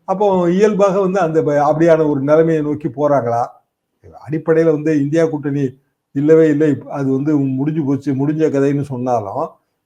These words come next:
அப்படி தெரியல. என்ன காரணம்னா, ஏற்கனவே கேரளால இந்தியா கூட்டணி இல்லைங்கிறது அனைவருக்கும் தெரியும், ஆந்திரா தெலுங்கானால இந்தியா கூட்டணி இல்லைங்கிறது அனைவருக்கும் தெரியும்,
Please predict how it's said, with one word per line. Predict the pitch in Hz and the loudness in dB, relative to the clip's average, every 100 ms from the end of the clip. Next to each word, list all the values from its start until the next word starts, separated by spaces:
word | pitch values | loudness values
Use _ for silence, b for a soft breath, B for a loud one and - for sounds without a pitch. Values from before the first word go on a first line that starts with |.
| _ _ _ | _ _ _
அப்படி | - 151 160 | -4 0 2
தெரியல. | 185 233 220 135 - | 4 4 2 0 0
என்ன | 143 196 | 0 2
காரணம்னா, | 170 156 143 147 107 127 185 - _ _ _ _ 117 | 4 4 2 -2 -2 -4 -6 -10 _ _ _ _ -2
ஏற்கனவே | 151 196 190 208 226 | 2 4 2 2 2
கேரளால | 226 175 220 208 190 196 | 4 4 4 4 2 2
இந்தியா | 180 185 190 | 2 2 2
கூட்டணி | 170 165 165 | 2 0 0
இல்லைங்கிறது | 156 175 170 170 175 | 0 0 0 0 0
அனைவருக்கும் | 151 165 156 160 | 0 0 0 -2
தெரியும், | 135 120 104 _ _ _ _ _ _ _ _ _ _ 123 | 0 -2 -6 _ _ _ _ _ _ _ _ _ _ 0
ஆந்திரா | 185 226 233 | 2 4 4
தெலுங்கானால | 196 196 190 190 185 180 | 4 2 2 2 2 2
இந்தியா | 165 185 175 | 4 4 4
கூட்டணி | 165 156 156 | 2 0 0
இல்லைங்கிறது | 156 156 151 151 | 2 2 2 0
அனைவருக்கும் | 208 160 165 160 147 | 2 2 2 0 -2
தெரியும், | 135 120 107 | -2 -2 -6